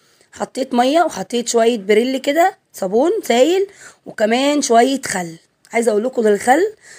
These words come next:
هيعمل في الفوط ايه، هيعقمها ويطهرها وينضفها، والصابون برضو هينضفها، والميه الدافيه.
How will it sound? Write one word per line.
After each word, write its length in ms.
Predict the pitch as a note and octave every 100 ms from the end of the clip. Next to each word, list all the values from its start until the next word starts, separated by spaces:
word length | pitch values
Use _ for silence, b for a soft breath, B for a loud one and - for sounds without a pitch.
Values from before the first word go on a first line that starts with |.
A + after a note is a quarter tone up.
| B -
هيعمل 260 | G#3+ B3
في 60 | -
الفوط 320 | - A#3+ A#3
ايه، 240 | G#3+ G#3 G3+ _ _ -
هيعقمها 720 | - F#3+ G#3 - A#3+ B3 D#4 G#4 _ _ -
ويطهرها 720 | G3 G3 F3 F#3+ B3+ C#4 G4+ _
وينضفها، 640 | G#3+ G#3+ G3 F#3 F3 - F#3+ _ b b b
والصابون 560 | - - G#3 G#3+ C#4+ D4+
برضو 260 | A3+ A3+ B3
هينضفها، 640 | A3+ G3+ F3 E3+ - -
والميه 400 | G#3 G#3 A#3+ B3+
الدافيه. 460 | G3 F#3+ F3 D#3